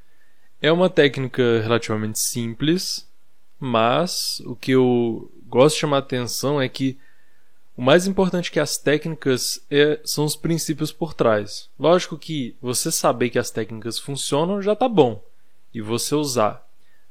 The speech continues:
Mas os princípios por trás, às vezes, te ajudam mais, porque você pode generalizar. Por exemplo, você entendendo, "Ah, meu cérebro funciona assim, por isso que a técnica funciona." Você vai saber usar melhor, entender melhor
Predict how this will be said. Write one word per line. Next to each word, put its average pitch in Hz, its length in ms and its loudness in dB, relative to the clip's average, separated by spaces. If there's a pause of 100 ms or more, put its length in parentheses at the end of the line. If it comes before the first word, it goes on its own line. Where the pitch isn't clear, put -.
(120)
Mas 127 160 4
os 143 120 0
princípios 160 500 -2
por 156 220 -4
trás, 165 320 6
às 160 160 4
vezes, 160 280 2
te - 120 0
ajudam 151 360 2
mais, 135 680 0 (220)
porque 117 180 -2
você 107 140 -2
pode 117 280 4
generalizar. 127 960 0 (400)
Por 117 100 -4
exemplo, 110 220 -4
você - 80 -6
entendendo, 120 560 0 (100)
"Ah, 156 140 2
meu 143 140 0
cérebro 151 420 2
funciona 170 380 -2
assim, 147 340 -2 (180)
por 104 120 -8
isso 101 120 -10
que 117 60 -6
a 113 60 0
técnica 117 420 -6
funciona." 156 640 -4 (640)
Você 123 380 2
vai 147 200 8
saber 160 380 4
usar 139 320 2
melhor, 127 480 2
entender 123 480 0
melhor 127 580 0